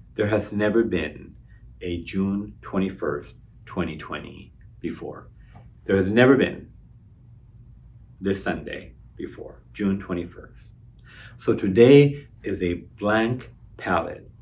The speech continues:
for us to allow God, through the power of the Holy Spirit, to use us in a mighty way. So, so it's not a message about making you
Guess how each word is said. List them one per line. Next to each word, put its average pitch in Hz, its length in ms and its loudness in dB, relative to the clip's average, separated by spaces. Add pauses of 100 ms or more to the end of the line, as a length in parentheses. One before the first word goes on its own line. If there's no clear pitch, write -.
(360)
for 98 180 2
us 92 200 0
to 90 180 -6
allow 90 440 0
God, 92 400 -2 (380)
through 92 140 -4
the 82 160 -4 (140)
power 135 260 10
of 165 80 8
the 143 100 6
Holy 113 260 2
Spirit, 82 440 -6 (220)
to - 140 -2
use 95 460 -2
us 92 380 -4 (260)
in 95 140 -2
a 82 160 -4
mighty 78 800 -10 (240)
way. - 520 -20 (1600)
So, - 340 0
so 131 180 6
it's 131 120 10
not 180 540 6
a 127 100 0
message 123 640 0
about 104 380 -2
making 117 400 0
you 104 340 -2